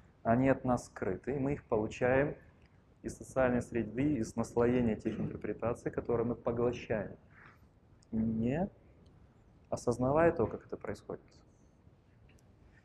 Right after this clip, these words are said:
Поэтому ответ на вопрос Сергея. Как мы обобщаем? Мы не знаем как. Наши обобщения чаще всего возникают спонтанно, под влиянием скрытых от нас картин мира.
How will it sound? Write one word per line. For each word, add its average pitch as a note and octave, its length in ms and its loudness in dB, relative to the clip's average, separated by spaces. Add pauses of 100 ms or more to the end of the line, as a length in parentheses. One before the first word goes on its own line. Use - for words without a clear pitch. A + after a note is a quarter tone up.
(160)
Поэтому D#3+ 500 8
ответ C#3 320 8
на C#3 60 4
вопрос B2 320 4
Сергея. G#2 360 -4
Как D3 300 4
мы C3 140 4
обобщаем? A2 640 -2 (580)
Мы G#2 120 -4
не G2 100 -8
знаем F2 340 -10
как. - 280 -14 (1080)
Наши B2+ 380 0
обобщения A#2 720 0 (360)
чаще - 560 2
всего A2 340 0
возникают B2 480 2
спонтанно, - 720 -10 (640)
под C3 180 2
влиянием B2+ 600 2
скрытых C3+ 540 -2
от - 160 -6
нас D3 260 -4
картин G#2+ 400 -8 (120)
мира. E2 220 -18